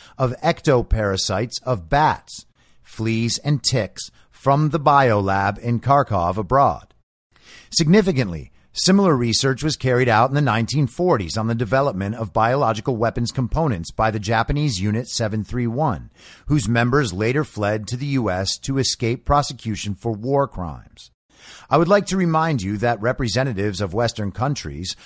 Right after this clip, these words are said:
are extremely cautious about handing over their biomaterials.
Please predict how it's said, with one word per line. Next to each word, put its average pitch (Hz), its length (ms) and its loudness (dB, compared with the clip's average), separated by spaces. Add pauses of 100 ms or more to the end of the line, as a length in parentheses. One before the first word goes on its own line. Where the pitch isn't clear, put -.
(160)
are 139 160 4
extremely 180 540 0
cautious 139 680 2
about 113 260 0
handing 120 420 -2
over 101 240 -2
their 117 180 2
biomaterials. 101 1080 -2